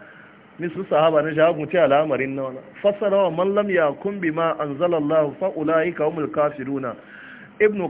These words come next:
Qayyim al-Jawziyya ga ijma wa yin sahaba juyo, a ga kufurun duna kufuri.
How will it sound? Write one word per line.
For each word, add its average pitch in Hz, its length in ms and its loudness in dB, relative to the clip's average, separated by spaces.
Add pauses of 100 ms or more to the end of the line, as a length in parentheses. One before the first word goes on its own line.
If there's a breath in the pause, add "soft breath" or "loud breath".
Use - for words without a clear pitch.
Qayyim 208 320 0
al-Jawziyya 151 880 2
ga 196 500 2
ijma 165 440 0
wa 170 100 0
yin 196 180 -4
sahaba 151 420 2
juyo, 135 360 -6 (160)
a 143 140 -2
ga 156 120 -2
kufurun 233 640 -2 (120)
duna 151 260 -2
kufuri. 165 420 -8